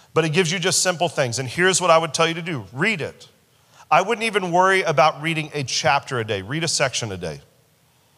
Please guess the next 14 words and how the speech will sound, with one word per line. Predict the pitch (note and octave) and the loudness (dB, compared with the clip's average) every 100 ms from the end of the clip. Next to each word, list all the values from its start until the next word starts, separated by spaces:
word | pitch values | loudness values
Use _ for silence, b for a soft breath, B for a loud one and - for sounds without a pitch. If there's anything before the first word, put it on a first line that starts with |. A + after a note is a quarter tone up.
| _ _ | _ _
There's, | E3 G3+ C#3+ | -2 0 -2
you're | E3 A3+ | 0 4
not | A#3+ A3+ | 4 4
gonna | A#3 | 0
win | E3 F3+ | 2 2
an | G#3 F3 | 4 2
award | C#3 D3+ E3+ C#3+ | 2 4 4 4
because | C3 B2+ B2+ | -2 -6 -4
you | B2+ | -4
studied | - D#3 D3+ C3+ | 2 2 2 -4
more | C3 C#3 C#3+ C3+ | -4 2 2 2
of | B2+ A#2+ | 0 -2
the | |
Bible | A#2 B2 B2 A2 | 2 2 2 -2